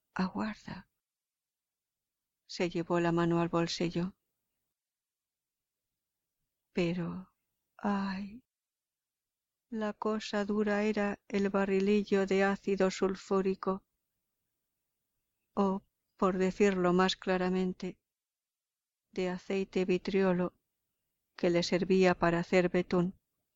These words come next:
y que, último resto de sus útiles de zapatero, se hallaba en su faltriquera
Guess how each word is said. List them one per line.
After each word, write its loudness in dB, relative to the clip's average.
y 0
que, -2
último 2
resto 0
de 2
sus -6
útiles 0
de -2
zapatero, -4
se -2
hallaba 2
en 4
su -2
faltriquera 0